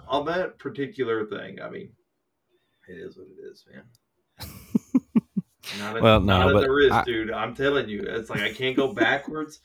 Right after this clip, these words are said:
Speaker 1: Like, listen, if you, props to you, if you are a gamer that knows how to use inverted controls, but let me just tell you this,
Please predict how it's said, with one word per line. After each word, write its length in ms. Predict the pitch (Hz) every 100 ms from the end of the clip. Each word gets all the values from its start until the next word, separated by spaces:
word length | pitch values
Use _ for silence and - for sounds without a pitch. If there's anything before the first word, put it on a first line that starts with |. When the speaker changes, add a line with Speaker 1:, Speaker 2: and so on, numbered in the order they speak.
| _ _ _ 139
Speaker 1:
Like, 200 | 147 170
listen, 360 | 175 - 123 - - -
if 240 | 151 131 123
you, 300 | 220 320 -
props 640 | - 196 220 240 - - - _ -
to 80 | 175 180 180 156
you, 460 | 151 156 131 110
if 260 | 117 113 -
you 200 | 151 185
are 200 | 147 120
a 140 | 110 104
gamer 480 | 123 147 156 175 180 _ _ -
that 200 | 113 107
knows 320 | 123 147 160
how 140 | 131 120
to 80 |
use 340 | 104 110 139 120
inverted 640 | 98 90 95 120 135 117
controls, 680 | - - - 120 131 147 135
but 120 | 110 101
let 160 | 147
me 100 | 185
just 340 | 120 113 110 _
tell 240 | 120 131
you 220 | 147 151
this, 440 | 127 135 160 165